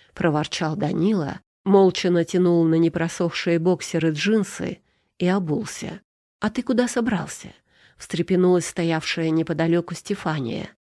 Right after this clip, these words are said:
«С вами, в разведку». «Ты уже сходил, разведчик». Данила метнул на нее уничтожающий взгляд и поднялся на ноги. Сонливость и усталость как рукой сняло, только от голода и слабости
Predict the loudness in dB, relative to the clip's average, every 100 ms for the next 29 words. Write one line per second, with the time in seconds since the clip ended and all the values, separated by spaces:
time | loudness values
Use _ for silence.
0 | _ _ _ -10 0 0 0 -2 -8 -16
1 | _ -2 0 2 -2 -4 -8 -12 -14 -14
2 | _ _ _ _ -2 0 2 2 0 -4
3 | 0 2 2 0 -4 -2 -4 -6 -12 -14
4 | -14 -16 _ _ _ 0 4 4 4 2
5 | 0 -6 -12 _ -2 2 4 6 6 4
6 | 4 2 0 -4 -6 -2 0 -2 -6 -4
7 | -2 -2 -4 -6 -6 -2 0 0 -2 _
8 | _ -10 -4 0 2 0 -2 -2 -2 -2
9 | -2 -6 -6 -6 -8 _ _ _ -8 -2
10 | 2 4 4 2 -2 -4 -4 -4 -4 -2
11 | -2 -6 -14 -20 _ _ _ _ -4 -2
12 | -4 0 4 4 2 -2 0 -2 -4 -10
13 | _ -2 0 2 0 -2 4 4 4 2
14 | -2 -2 -2 0 -2 -8 -10 -8 -8